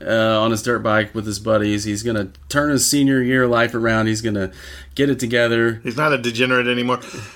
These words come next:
Speaker 2: Now, but one of the things that people need to realize is that, uh, Allie with an I, uh, the girl, she was, uh, Johnny's ex-girlfriend.
Speaker 1: Yep.
Speaker 2: Uh, so when, when he sees Daniel, um, kicking the ball around with her, you
Speaker 1: Flirting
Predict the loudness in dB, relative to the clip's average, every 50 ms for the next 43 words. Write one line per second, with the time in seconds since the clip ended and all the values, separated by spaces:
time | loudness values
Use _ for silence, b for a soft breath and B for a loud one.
0 | B B B -4 0 2 2 2 0 0 0 0 0 2 2 2 2 2 0 0
1 | 0 -2 -2 0 0 -2 -4 -2 0 0 0 0 0 -4 -4 -4 -2 -2 -2 -2
2 | -2 0 0 2 2 2 2 2 0 0 -4 -6 -4 -2 0 0 2 2 0 0
3 | -2 -12 -20 _ -12 -6 -4 -4 -2 0 0 2 2 2 2 2 2 2 0 0
4 | 2 2 2 4 2 2 0 -2 -4 B B B B B -2 0 0 2 2 0
5 | 0 0 2 2 4 4 2 0 B B B -6 -4 0 2 2 2 4 2 2
6 | 0 0 0 0 0 0 -2 0 0 2 2 2 2 0 0 0 0 -2 -2 -4
7 | -6 -2 0 0 0 -2 -4 -12 -10 -8 -6 -4 -2 -2 -4 -4 -6 -8 -6 -4
8 | -2 -2 -2 -2 -2 -2 -2 -2 0 0 2 2 4 2 2 2 0 -2 -8 -8
9 | -8 -4 -4 -4 -4 -4 -6 -8 -6 -4 -4 -2 -2 0 0 0 0 0 0 0
10 | 0 2 0 -2 -4 -2 -2 0 2 2 2 2 0 0 2 2 0 0 -2 -4
11 | B B B B B B B B B -8 -8 -8 -8 -10 -10 -12 -14 -16 -20 -20
12 | _ _ -20 -20 _ -18 -18 -16 -16 -16 -18 -20 -20 -20 -20 -20 -16 -6 -2 0
13 | 0 0 0 0 -2 -2 -2 -2 -2 -2 -2 -4 -4 -4 -6 -6 -6 -4 -2 -2
14 | 0 0 0 0 0 0 0 0 0